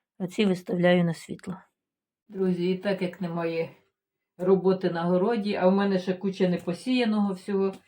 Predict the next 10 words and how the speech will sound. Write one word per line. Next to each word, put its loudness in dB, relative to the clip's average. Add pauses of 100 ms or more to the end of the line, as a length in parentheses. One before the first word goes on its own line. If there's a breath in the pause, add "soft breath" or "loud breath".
(300 soft breath)
вирішила 0
трошки -2
посіяти. -6
Я 4
показувала, -2
купила -2
таку -12
полуничку -4
чи -10
суничку, -4